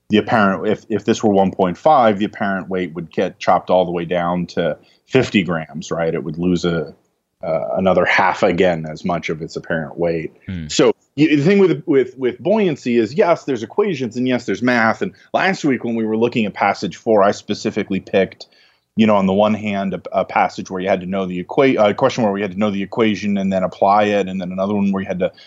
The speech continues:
Speaker 1: know the equation and calculate it. In this one, I, I don't even wanna give the equation, right? Because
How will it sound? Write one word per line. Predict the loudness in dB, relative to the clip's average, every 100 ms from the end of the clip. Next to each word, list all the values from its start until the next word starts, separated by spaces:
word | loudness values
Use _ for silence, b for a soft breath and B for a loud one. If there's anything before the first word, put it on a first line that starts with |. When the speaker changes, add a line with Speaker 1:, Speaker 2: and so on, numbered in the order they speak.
| B
Speaker 1:
know | 2 4
the | 2
equation | 2 2 0 -2
and | -4
calculate | -2 0 0 0 -2 -2 -2
it. | -4 -8 _ b b b -4
In | 0
this | 2 2
one, | 0
I, | 2 0 2
I | 2
don't | 4
even | 2 2
wanna | 0 -2
give | -2 -2 0
the | 0
equation, | 0 -2 -2 -2 -10 -6
right? | -4 -2
Because | -4 0 0 0 -6